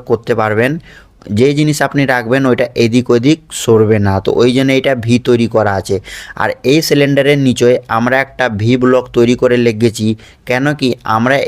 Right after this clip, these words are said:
এই মেশিনকে যে শাফট হয়, ওই শাফটকে সোজা করবার জন্য ইউজ করব। তো এর যে উপরে শাফট খারাপ না হয়ে যায়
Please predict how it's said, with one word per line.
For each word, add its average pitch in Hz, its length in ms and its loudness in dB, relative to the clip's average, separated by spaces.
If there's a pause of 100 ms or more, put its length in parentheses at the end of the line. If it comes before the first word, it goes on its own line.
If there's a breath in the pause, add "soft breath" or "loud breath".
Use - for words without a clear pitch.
এই 135 100 2
মেশিনকে 123 680 2 (560 soft breath)
যে 113 100 6 (140)
শাফট 127 380 -4
হয়, 123 160 0 (160)
ওই 110 80 2 (100)
শাফটকে 120 460 -2 (160)
সোজা 117 280 2
করবার 120 420 0
জন্য 117 180 2 (220)
ইউজ 117 180 4 (120)
করব। 104 200 2 (540 loud breath)
তো - 120 -6
এর 147 160 2
যে 160 60 4 (200)
উপরে 147 240 2 (120)
শাফট 127 340 -2
খারাপ 123 340 -4 (100)
না 139 140 2
হয়ে 123 240 2
যায় 117 160 2